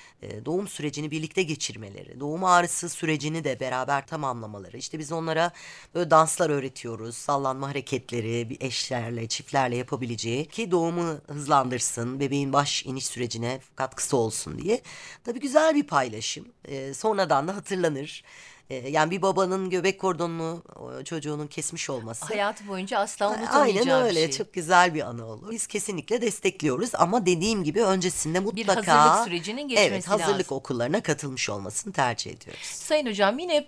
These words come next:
Speaker 2: e, çok fazla <clears throat> gündemde yer alan konulardan bir tanesi de, e, suda doğum. Suda doğum nedir? Kısaca şöyle bir bilgi alabilir miyiz sizden?
Speaker 1: E, biz ilk defa iki bin dört yılında Zeki Ayter Burak'ta suda doğum ünitelerini açtık. Hatta o dönem ilk doğumu yaptıran hekim de benim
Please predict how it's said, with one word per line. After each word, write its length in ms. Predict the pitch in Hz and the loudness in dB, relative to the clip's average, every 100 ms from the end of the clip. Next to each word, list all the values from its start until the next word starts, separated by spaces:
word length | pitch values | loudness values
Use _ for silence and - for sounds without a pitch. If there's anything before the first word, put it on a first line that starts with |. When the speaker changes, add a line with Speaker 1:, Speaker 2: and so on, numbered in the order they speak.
| - | -2
Speaker 2:
e, 640 | 202 220 220 220 208 - 185 | -2 0 0 0 -2 -6 -6
çok 240 | 339 349 | -6 0
fazla 280 | 226 196 220 | 2 2 0
<clears throat> 60 | 214 | -4
gündemde 400 | 233 240 233 233 | 0 0 2 2
yer 100 | 202 | 2
alan 260 | 175 175 | 2 0
konulardan 600 | 196 - 226 202 196 196 226 | 0 -2 2 2 2 0 -2
bir 100 | 285 | -4
tanesi 520 | 202 156 160 - - | -2 -2 -4 -6 -2
de, 140 | 302 - - - | -4 -4 -16 -10
e, 200 | - 190 | -6 -4
suda 340 | 196 285 311 220 | -2 0 2 2
doğum. 280 | 170 131 113 - | 0 -2 -8 -6
Suda 360 | - 294 466 | -4 -2 2
doğum 320 | 415 359 262 | 6 6 4
nedir? 340 | 254 269 269 277 208 | 2 0 -4 -6 -6
Kısaca 340 | - 381 294 | -2 -2 -2
şöyle 240 | 285 262 262 | -4 -4 -4
bir 160 | 247 | -2
bilgi 420 | 247 220 247 226 - | -2 -2 0 0 0
alabilir 400 | 214 226 240 466 | 0 0 -2 -4
miyiz 260 | 339 190 | -2 -2
sizden? 440 | - 175 151 147 151 - | -2 -6 -6 -6 -6 -2
Speaker 1:
E, 280 | 135 135 135 | 0 2 0
biz 220 | 196 - | -4 -4
ilk 340 | - - - 175 | -8 -8 -6 -4
defa 400 | 156 - 175 240 | -2 -2 -2 -2
iki 260 | - 170 | -4 -4
bin 160 | 170 160 | -2 0
dört 260 | 160 - | 0 0
yılında 340 | 135 123 139 202 | 0 0 0 0
Zeki 320 | 165 151 147 | 2 2 2
Ayter 300 | 143 147 143 | 4 4 4
Burak'ta 420 | 143 143 - 190 | 4 2 0 -2
suda 300 | 190 131 147 | 0 4 4
doğum 200 | 139 127 | 6 2
ünitelerini 500 | 117 120 117 110 101 | -2 -2 -2 -2 -4
açtık. 480 | 107 - - - - - - - - | -4 -4 -6 -8 -10 -18 -18 -20 -10
Hatta 340 | 147 - 131 135 | -10 -4 0 0
o 120 | 147 | 0
dönem 220 | 131 185 | 0 0
ilk 220 | 170 151 | -2 -2
doğumu 260 | 147 131 127 | 0 0 0
yaptıran 580 | 131 127 - 127 131 139 | -2 -4 -6 -6 -4 -6
hekim 300 | 135 127 135 | -8 -6 -2
de 120 | 180 | 0
benim 280 | 151 120 | 0 -2